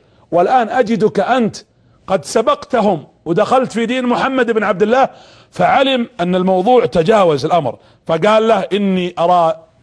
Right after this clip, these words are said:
أن تسلم، فوالله إن الذي جاء به محمد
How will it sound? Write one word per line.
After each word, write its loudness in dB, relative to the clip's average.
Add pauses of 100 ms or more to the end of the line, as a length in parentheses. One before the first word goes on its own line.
(120)
أن -4
تسلم، -2 (600)
فوالله 2 (840)
إن -4
الذي 0
جاء 0
به -2
محمد 0